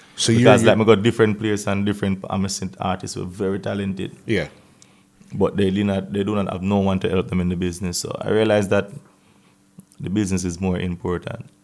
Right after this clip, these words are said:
Speaker 1: More important than
Speaker 2: Yeah,
Speaker 1: actual.
Speaker 2: and image too.
Speaker 1: Mm-hmm.
Speaker 2: The image, or you project yourself to
Speaker 1: Yeah.
Speaker 2: people. Your stuff then you put out, the least little thing them when you deal with people, observe them thing. The people always eyes open and watch.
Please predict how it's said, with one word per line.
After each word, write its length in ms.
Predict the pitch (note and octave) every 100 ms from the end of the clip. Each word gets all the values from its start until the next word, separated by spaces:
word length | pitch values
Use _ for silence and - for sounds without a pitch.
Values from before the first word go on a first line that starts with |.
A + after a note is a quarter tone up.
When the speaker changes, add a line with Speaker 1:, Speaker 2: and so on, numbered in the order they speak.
| _ -
Speaker 1:
More 200 | F2 F2
important 400 | D#2+ - E2+ D#2+
than 140 | D2+
Speaker 2:
Yeah, 160 | F2 E2+
Speaker 1:
actual. 160 | E2+ F#2+
Speaker 2:
and 120 | F2+
image 380 | B2 G2 - -
too. 180 | F2+ -
Speaker 1:
Mm-hmm. 360 | F2 E2 D2+ -
Speaker 2:
The 80 | F#2
image, 340 | G#2 F2+ D#2+
or 80 | F2+
you 100 | F2+
project 340 | G#2+ F#2 F2+
yourself 360 | F#2+ - F2+ -
to 80 | -
Speaker 1:
Yeah. 200 | F#2 C#2+
Speaker 2:
people. 180 | D#2 C#2
Your 100 | D#2
stuff 260 | - G#2
then 140 | - F#2
you 160 | F2+
put 240 | F2+ G#2 F#2
out, 260 | F2+ F2 _ _ _ _ -
the 100 | F2+
least 300 | G2+ F2+ E2+
little 160 | -
thing 240 | - F2+ F2+
them 160 | F2+
when 100 | F2+
you 220 | F2+ F2+
deal 240 | F2 F#2 F#2
with 180 | F2 -
people, 300 | F2+ - -
observe 500 | G2 F2+ G2 F#2+ F2+
them 160 | F2+
thing. 180 | E2+ F2
The 100 | F#2+
people 260 | - F#2+ -
always 520 | G2+ F#2+ F#2 F#2 F2+
eyes 280 | F#2+ F#2 F2+
open 320 | - F#2+ F2+ F2
and 120 | F2
watch. 380 | F2+ - -